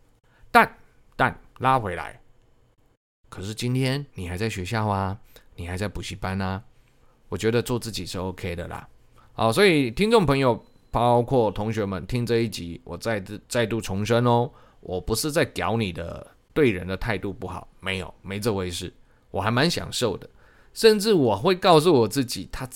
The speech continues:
妈的，你用这样的言语来刺激我，我应该用什么言语来反馈你？<laughs>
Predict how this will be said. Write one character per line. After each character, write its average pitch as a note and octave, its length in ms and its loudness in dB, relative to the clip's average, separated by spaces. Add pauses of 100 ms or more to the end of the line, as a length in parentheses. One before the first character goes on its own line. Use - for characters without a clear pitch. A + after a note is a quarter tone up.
(180)
妈 C3+ 260 -2
的， D3 120 0
你 G2+ 160 -2
用 D3 240 -2
这 F3+ 160 -6
样 E3+ 160 0
的 C3 120 4
言 A#2 280 2
语 C3+ 100 0
来 G#2 140 -2
刺 C3 340 0
激 C3+ 280 2
我， A2 400 2
我 A2+ 260 0
应 G3+ 160 0
该 F#3+ 160 -2
用 G3+ 160 2
什 A2 160 -2
么 A2 100 0
言 A#2+ 300 2
语 D#3+ 160 2
来 G#2 140 -2
反 F2+ 360 -4
馈 F3+ 420 6
你？ G#2 280 -4
<laughs> - 1700 0